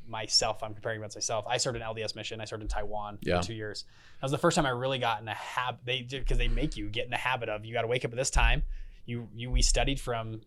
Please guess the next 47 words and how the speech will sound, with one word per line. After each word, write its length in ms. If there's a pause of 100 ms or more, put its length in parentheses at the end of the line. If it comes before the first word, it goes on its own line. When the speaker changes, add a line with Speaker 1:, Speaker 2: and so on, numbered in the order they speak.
(120)
Speaker 1:
uh, 300 (140)
eight 240
A 40
M 140
to 60
about 180
eleven 260
thirty 220
A 160
M. 100
It 100
was 180
personal 360
study. 220
You 80
study 180
scriptures 540
or 80
other 140
things. 240
You 100 (100)
study 240
companion, 340
then 60
you 60
study 160
the 80
language. 540
Speaker 2:
Hmm. 380 (380)
Speaker 1:
And 140
I 120
remember 340
building, 640
and 120
I 180
really 440
learned, 340
it 60
was 100
when 100
I 60
was 100
eighteen, 300
nineteen, 380
twenty-one 320
years 160
old 240